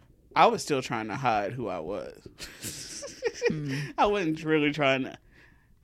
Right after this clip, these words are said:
Speaker 1: uh, let y'all know on the feels. How does Juice feel? Nobody ever knew how Juice felt.
Speaker 2: Interesting.
Speaker 1: You know how I felt about political things
Speaker 2: Mm-hmm.
Speaker 1: or music, but they never knew the feels.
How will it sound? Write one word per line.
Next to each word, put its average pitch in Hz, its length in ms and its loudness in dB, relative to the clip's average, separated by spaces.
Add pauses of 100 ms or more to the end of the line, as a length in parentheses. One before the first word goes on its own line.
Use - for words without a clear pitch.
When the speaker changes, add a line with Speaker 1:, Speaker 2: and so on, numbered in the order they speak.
(200)
Speaker 1:
uh, 139 280 -2 (600)
let 156 220 -4
y'all 139 180 4
know 135 260 4
on 123 160 2
the - 80 -2
feels. - 640 -2 (420)
How 202 180 -4
does 135 220 -8
Juice - 400 -6
feel? - 440 -8
Nobody 170 480 0
ever 143 240 0
knew 131 220 0
how - 160 -4
Juice - 360 -12
felt. - 340 -12 (100)
Speaker 2:
Interesting. 151 1000 -6 (200)
Speaker 1:
You 175 200 0
know 156 40 4
how 131 140 2
I 131 60 -2
felt 120 360 -2
about 98 400 -4 (460)
political 127 520 -2
things 107 560 -10 (140)
Speaker 2:
Mm-hmm. 147 400 -6
Speaker 1:
or 147 140 0
music, 143 720 0 (1200)
but 135 280 -10
they 143 160 -6
never 131 280 -6
knew 131 440 -6
the 120 100 -6
feels. - 680 -8